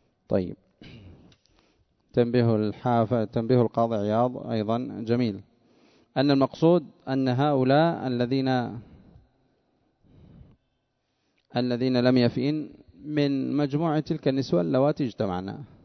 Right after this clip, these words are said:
ربما اجتمع مثلًا عشرون امرأة، خمسون امرأة، ثلاثون امرأة على المبايعة، فلم يكتف من هؤلاء إلا خمس.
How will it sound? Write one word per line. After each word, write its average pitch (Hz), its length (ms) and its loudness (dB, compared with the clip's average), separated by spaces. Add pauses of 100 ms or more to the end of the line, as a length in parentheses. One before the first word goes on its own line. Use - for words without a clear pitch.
(760)
ربما 127 280 4
اجتمع 123 420 0
مثلًا 110 600 -2
عشرون 117 400 0
امرأة، 110 360 0
خمسون 117 440 -4
امرأة، 113 340 -2
ثلاثون 107 380 -2
امرأة 113 400 0 (680)
على 151 500 2 (260)
المبايعة، 123 640 0 (2750)
فلم 120 960 0
يكتف 135 540 -2
من 113 220 0
هؤلاء 120 480 -2
إلا 107 200 -2
خمس. - 420 -10